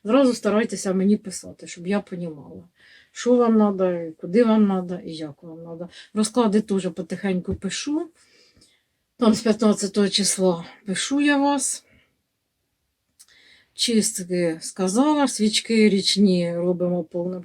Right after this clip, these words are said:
ходом, замовляєте ви. Ви питаєте, чи можна їх зараз палити. Да, можете і зараз палити, не ждати, тому що фактично, якщо беремо ми по магії, то з десятого місяця, тобто з першого,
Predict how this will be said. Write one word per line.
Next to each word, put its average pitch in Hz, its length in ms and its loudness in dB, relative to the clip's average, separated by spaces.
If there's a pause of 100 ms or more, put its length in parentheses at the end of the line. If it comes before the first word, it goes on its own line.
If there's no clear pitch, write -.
ходом, 302 420 0 (420)
замовляєте 247 840 6
ви. 254 360 6 (260)
Ви 214 100 2
питаєте, 220 640 0
чи 202 160 -2
можна 202 340 6
їх 185 200 2
зараз 247 380 4
палити. 254 440 2
Да, 196 220 2
можете 180 420 0
і 175 40 -4
зараз 226 360 0
палити, 262 600 0 (360)
не 202 220 8
ждати, 214 640 0 (180)
тому 208 240 4
що 196 160 -6
фактично, 196 580 -2
якщо 185 360 0
беремо 190 360 2
ми 185 80 2
по 196 200 -4
магії, 294 460 2 (300)
то 226 120 -2
з 196 60 0
десятого 214 640 0
місяця, 302 600 2
тобто 254 200 0
з 247 100 -6
першого, 247 600 2